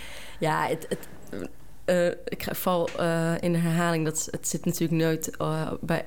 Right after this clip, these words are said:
op één ding. Er zijn verschillende factoren. En, eh, in mijn, eh, voor, bij mij is dat natuurlijk, eh, nou, eh,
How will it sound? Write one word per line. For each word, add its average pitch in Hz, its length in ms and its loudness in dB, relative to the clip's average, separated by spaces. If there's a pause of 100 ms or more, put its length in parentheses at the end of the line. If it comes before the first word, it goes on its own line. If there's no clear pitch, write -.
op - 140 -4
één 156 220 2
ding. 151 220 2
Er 147 80 -2
zijn 160 180 2
verschillende 165 320 0
factoren. 156 560 0
En, 151 380 -2
eh, 160 80 -4 (400)
in 165 140 -2
mijn, 160 420 0
eh, 165 100 -4 (640)
voor, - 180 -2
bij 170 100 4
mij 175 240 2
is 165 200 -2
dat 165 140 -4
natuurlijk, 160 540 -2
eh, 180 80 -2
nou, 170 200 0 (100)
eh, - 120 -4